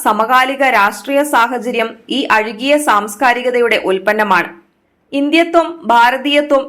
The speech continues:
ഹിന്ദുത്വം എന്നൊക്കെയുള്ളതുകൊണ്ട് നമ്മൾ എന്താണ് അർത്ഥമാക്കുന്നത്?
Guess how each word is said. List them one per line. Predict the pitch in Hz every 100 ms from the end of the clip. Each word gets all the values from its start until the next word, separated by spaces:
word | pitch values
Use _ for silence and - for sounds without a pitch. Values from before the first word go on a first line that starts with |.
| -
ഹിന്ദുത്വം | 262 233 247 269 269 269 -
എന്നൊക്കെയുള്ളതുകൊണ്ട് | 226 247 247 254 233 226 233 220 202 - - 208
നമ്മൾ | 208 247 214
എന്താണ് | 208 220 233 240
അർത്ഥമാക്കുന്നത്? | 175 175 214 185 185 185 180